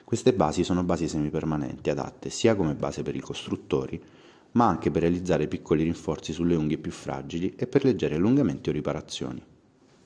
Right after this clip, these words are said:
Hanno un aggrappo estremamente efficace sull'unghia naturale, anche semplicemente preparando l'unghia con buffer e no buffer scrub.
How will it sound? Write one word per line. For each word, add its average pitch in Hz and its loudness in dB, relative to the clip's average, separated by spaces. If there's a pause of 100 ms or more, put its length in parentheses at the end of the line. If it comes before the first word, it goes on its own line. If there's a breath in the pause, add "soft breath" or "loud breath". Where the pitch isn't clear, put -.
(120)
Hanno 85 2
un 71 0
aggrappo 82 -2
estremamente 78 -6
efficace 76 -8
sull'unghia 71 -2
naturale, 82 0 (500 loud breath)
anche 104 2
semplicemente 117 2
preparando 92 2
l'unghia 76 2
con 104 2
buffer 87 0
e 120 0
no 127 6
buffer 80 -2
scrub. - -8